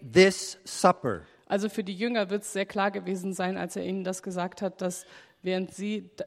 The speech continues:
Speaker 2: sich an das andere erinnert haben, dass sie jetzt weitergehen und sich an dieses Event, an diesen Abend zurückerinnern.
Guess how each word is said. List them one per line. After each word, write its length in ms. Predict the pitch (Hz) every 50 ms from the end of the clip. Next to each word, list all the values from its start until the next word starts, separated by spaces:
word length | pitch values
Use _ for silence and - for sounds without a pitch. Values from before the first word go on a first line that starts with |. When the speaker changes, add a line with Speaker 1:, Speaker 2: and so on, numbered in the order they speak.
| - -
Speaker 2:
sich 320 | 190 180 208 202 - -
an 100 | 190 190
das 160 | 180 185 180
andere 340 | - - 214 254 247 226 220
erinnert 480 | 190 202 208 202 220 220 220 220 214 -
haben, 220 | 214 208 208 208
dass 180 | 190 190 - -
sie 80 | 185 175
jetzt 500 | 170 180 214 214 - - - - - - - - - _ _ _ _ _ - _
weitergehen 560 | - 190 202 220 214 226 208 180 196 196 190
und 140 | 185 180 -
sich 180 | - 185 - -
an 140 | - 175 156 -
dieses 400 | 214 226 202 196 180 - - - -
Event, 480 | - - 185 160 160 165 175 160 - 202 - - - -
an 200 | 185 180 175 165
diesen 280 | 180 196 185 175 190 175
Abend 280 | - 170 170 165 160
zurückerinnern. 760 | - - 170 160 175 - - 180 160 160 147 143 139 156